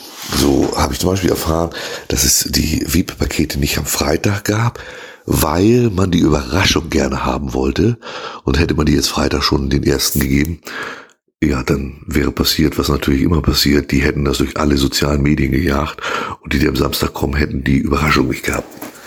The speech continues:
Hätte ich das vorher gewusst, hätte ich's auch eher verständlich und akzeptierbar gefunden. So war ich, als es noch nicht wusste, natürlich schon ein bisschen genervt davon. Aber so klärt sich halt manches auf und dann ist es auch völlig okay und verständlich.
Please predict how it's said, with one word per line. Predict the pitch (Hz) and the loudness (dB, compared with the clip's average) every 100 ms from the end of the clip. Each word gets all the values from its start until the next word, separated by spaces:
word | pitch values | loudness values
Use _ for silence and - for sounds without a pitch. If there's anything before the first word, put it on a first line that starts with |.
| - - - - - - - - | -12 -6 -4 -4 -6 -10 -16 -6
Hätte | 78 | -2
ich | 76 | 0
das | 71 | 0
vorher | - 80 | 2 4
gewusst, | 78 73 90 - - - - - _ - | 4 4 2 0 -4 -8 -18 -20 _ -8
hätte | - 76 | -2 0
ich's | 71 - | 0 0
auch | 73 67 | -2 0
eher | 69 67 | 0 0
verständlich | 69 - - - 67 64 | -2 -4 -4 0 0 0
und | 65 | -2
akzeptierbar | - - - - 67 64 64 | -4 -6 -8 0 0 2 -2
gefunden. | 76 69 65 62 - - - - - _ | -2 -4 -4 -8 -12 -12 -16 -20 -20 _
So | - 71 | 0 2
war | 76 78 | 2 0
ich, | 80 - | 0 -2
als | - | 0
es | - - | 0 0
noch | 92 | 0
nicht | 71 71 | 0 0
wusste, | 73 - 71 | 0 2 0
natürlich | - - - | 2 0 2
schon | 65 | 0
ein | 60 | 0
bisschen | 64 - 69 69 - - - | 0 0 -2 -6 -10 -16 -4
genervt | - - - | -2 -2 -2
davon. | - - - | -2 -2 0
Aber | - 85 - - - - | 2 0 -2 -8 -10 -4
so | 64 82 95 - 50 - 50 - - | 2 4 4 2 -2 -6 -10 -12 -2
klärt | - 82 | 0 0
sich | - | 0
halt | 78 73 | -2 0
manches | 76 71 - 73 | 0 -2 0 0
auf | - 78 82 | 2 0 0
und | 80 67 | 0 0
dann | 69 | 0
ist | 67 | 0
es | - | 0
auch | - - | -2 -2
völlig | - - 69 69 | -2 0 0 0
okay | 71 - 76 | -2 -2 0
und | 67 | 0
verständlich. | 65 65 - 60 - - - | 0 -2 -2 -6 -8 -12 -14